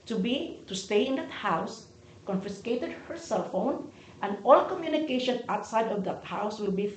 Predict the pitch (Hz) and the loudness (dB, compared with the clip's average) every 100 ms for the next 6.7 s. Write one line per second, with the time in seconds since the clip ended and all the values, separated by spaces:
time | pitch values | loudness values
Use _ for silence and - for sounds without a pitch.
0 | - 247 254 - - - 180 185 - - | -4 2 4 4 0 -10 -4 -4 -4 -12
1 | - - - - 185 147 - - - - | -20 -20 -10 -2 0 0 -6 -14 -20 -20
2 | - - 170 190 170 156 147 - - - | -16 -6 -2 0 0 -2 -6 -12 -14 -12
3 | - - - - - - - - - - | -14 -18 -20 -20 -20 -20 -18 -20 -20 -20
4 | - - - - - - - - - - | -20 -20 -20 -20 -20 -20 -20 -20 -8 2
5 | 226 220 202 196 196 - - - 269 269 | 6 8 8 6 4 -2 2 8 8 8
6 | 247 247 - - 233 247 | 4 2 -2 0 6 8